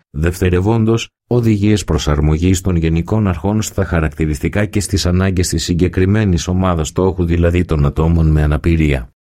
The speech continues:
Ως εκ τούτου προσφέρονται το θεωρητικό υπόβαθρο και τα μεθοδολογικά εφόδια που καθιστούν το εγχειρίδιο εργαλείο δουλειάς. Υπό αυτή την έννοια, το υλικό του παρόντος κειμένου δεν θα πρέπει να εκλειφθεί ως ένα σύνολο μοναδικών και απαράβατων κανόνων.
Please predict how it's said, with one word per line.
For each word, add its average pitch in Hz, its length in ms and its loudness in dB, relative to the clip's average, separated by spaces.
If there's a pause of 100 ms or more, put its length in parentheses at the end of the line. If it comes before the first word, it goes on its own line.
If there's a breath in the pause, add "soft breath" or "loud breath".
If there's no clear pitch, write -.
(160)
Ως 101 260 -2
εκ - 160 -6
τούτου 104 320 -2
προσφέρονται 107 760 0
το 85 140 0
θεωρητικό 82 680 0
υπόβαθρο 98 640 0
και 71 100 -2
τα 80 120 0
μεθοδολογικά 80 800 0
εφόδια 87 580 0
που 80 120 -10
καθιστούν 90 500 0
το 120 120 0
εγχειρίδιο 104 720 2
εργαλείο 95 600 2
δουλειάς. 80 520 0 (380)
Υπό 113 220 0
αυτή 104 260 0
την 107 240 0
έννοια, 95 420 0 (180)
το 117 100 0
υλικό 101 480 2
του 90 120 -6
παρόντος 95 500 0
κειμένου 117 460 2
δεν 113 220 2
θα 95 140 -2
πρέπει 92 340 0
να 78 100 2
εκλειφθεί 73 480 0
ως 113 160 0
ένα 104 200 2
σύνολο 101 480 2
μοναδικών 90 640 2
και 85 120 -2
απαράβατων 90 760 0
κανόνων. 92 640 0